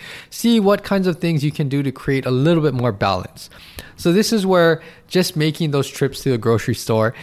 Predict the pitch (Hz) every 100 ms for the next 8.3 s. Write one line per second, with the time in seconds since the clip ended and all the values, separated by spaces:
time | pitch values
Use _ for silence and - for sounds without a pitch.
0 | - 147 156 165 127 - 143 143 139 -
1 | 127 113 117 117 - 120 117 120 135 135
2 | 147 131 123 156 170 170 165 151 147 139
3 | 120 131 131 110 113 104 104 117 - -
4 | - - 131 143 147 147 160 180 165 143
5 | 135 147 - 135 131 131 135 123 127 113
6 | - 143 139 113 95 _ - 160 175 -
7 | 156 - 135 131 127 - 110 110 - 107
8 | - 101